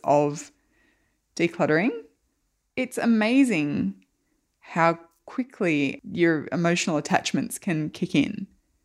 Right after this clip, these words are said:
It really is. And I mean, so last weekend we were going, just the linen cupboard, you know, an area of the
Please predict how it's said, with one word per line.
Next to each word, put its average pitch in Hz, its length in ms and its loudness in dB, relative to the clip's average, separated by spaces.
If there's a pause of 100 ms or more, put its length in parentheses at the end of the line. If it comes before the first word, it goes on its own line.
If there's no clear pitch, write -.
(420)
It 190 100 0
really 175 400 4
is. 143 180 -2
And 180 160 0
I 180 120 2
mean, 180 300 0
so 196 200 4
last 175 300 4
weekend 160 460 0
we 156 220 2
were 143 440 0 (520)
going, 170 200 2
just - 320 -4
the 190 80 4
linen 151 280 2
cupboard, - 380 -4
you 180 80 0
know, 135 140 0
an - 160 -6
area 180 380 2
of 170 140 -4
the 156 140 0